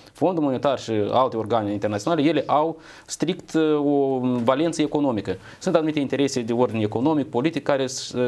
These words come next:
trebuie să fie îndeplinite. Deci, uh, iar, uh, interesul lor acum este ca să nu piardă, respectiv banii, cei care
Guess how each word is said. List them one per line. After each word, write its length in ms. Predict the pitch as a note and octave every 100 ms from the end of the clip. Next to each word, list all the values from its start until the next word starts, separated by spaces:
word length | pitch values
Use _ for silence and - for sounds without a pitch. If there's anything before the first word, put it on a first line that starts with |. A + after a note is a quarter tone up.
| A#2+
trebuie 220 | D3 C3
să 80 | B2
fie 160 | C3
îndeplinite. 640 | B2 A#2+ A#2 A#2+ G2+ F2+ - - - -
Deci, 400 | A#2 A#2 A2+ -
uh, 80 | A2+ A2 G#2+ G#2 - - -
iar, 240 | C3 B2+
uh, 260 | B2 A#2+ A#2
interesul 460 | B2 D3 G3+ F3
lor 240 | D3+ C#3+ A2+
acum 240 | C3 F3+
este 220 | D#3 E3+ -
ca 140 | D#3
să 120 | D3+
nu 120 | D#3+
piardă, 500 | E3+ - B2+ A#2+ C#3
respectiv 400 | D3+ C#3 C3 D3
banii, 360 | B2 C3 B2+ A#2
cei 140 | C3+
care 360 | D3 C#3 C3